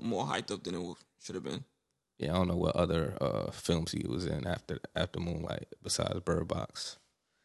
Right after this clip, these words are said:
Speaker 1: I don't know, but that's why I kept, I kept thinking to myself, "Is that dude from Moonlight?" And it definitely was. Okay. All right, you know, he, he, one thing about, one thing I like about actors, at least the actors that, the actors that I like,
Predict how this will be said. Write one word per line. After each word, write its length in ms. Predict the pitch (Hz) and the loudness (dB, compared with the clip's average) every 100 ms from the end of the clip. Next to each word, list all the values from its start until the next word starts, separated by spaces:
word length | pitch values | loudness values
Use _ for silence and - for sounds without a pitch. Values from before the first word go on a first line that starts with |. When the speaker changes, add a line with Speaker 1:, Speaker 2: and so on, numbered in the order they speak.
| _ _ _ _ _ - - | _ _ _ _ _ -8 2
Speaker 1:
I 140 | 156 | 6
don't 80 | 156 | 8
know, 100 | 123 | 6
but 320 | 123 123 - 143 | 6 4 4 8
that's 300 | 160 190 170 | 10 10 8
why 220 | 160 139 | 8 10
I 60 | 151 | 8
kept, 400 | - 190 - 156 | 6 4 4 8
I 120 | 160 | 8
kept 240 | - 202 - | 10 8 10
thinking 160 | 240 | 10
to 60 | 202 | 10
myself, 260 | 180 160 | 10 10
"Is 100 | 135 | 10
that 200 | 143 427 294 | 10 10 10
dude 200 | 294 302 | 8 10
from 140 | 214 | 10
Moonlight?" 560 | 180 254 269 269 285 - - _ _ _ _ _ | 12 10 10 10 8 2 -4 _ _ _ _ _
And 140 | - 131 | 6 8
it 120 | 127 | 12
definitely 400 | 131 151 151 156 | 12 12 8 10
was. 440 | 147 135 107 107 - | 12 10 10 6 8
Okay. 500 | 147 160 127 90 139 131 _ _ _ _ _ _ _ - | 10 10 8 4 2 -2 _ _ _ _ _ _ _ 8
All 120 | 117 | 10
right, 120 | 113 | 10
you 80 | 151 | 12
know, 260 | 233 170 143 | 12 12 10
he, 280 | 196 294 | 10 10
he, 400 | 165 262 285 139 - - - _ - | 10 10 8 4 -2 -14 -20 _ 10
one 200 | 262 - | 10 12
thing 160 | 285 | 10
about, 380 | 262 220 202 - | 12 12 12 12
one 140 | 208 | 12
thing 100 | 285 | 12
I 40 | 233 | 12
like 180 | 170 160 | 12 12
about 260 | 147 147 | 10 10
actors, 540 | 135 151 147 147 156 - _ _ - | 10 10 10 8 8 -2 _ _ 8
at 60 | |
least 140 | 143 - | 10 12
the 80 | |
actors 240 | 123 143 139 | 12 12 10
that, 200 | - - | 8 10
the 60 | |
actors 280 | 143 139 127 | 8 8 4
that 180 | 117 123 | 6 10
I 80 | 139 | 10
like, 320 | 143 147 160 | 10 8 6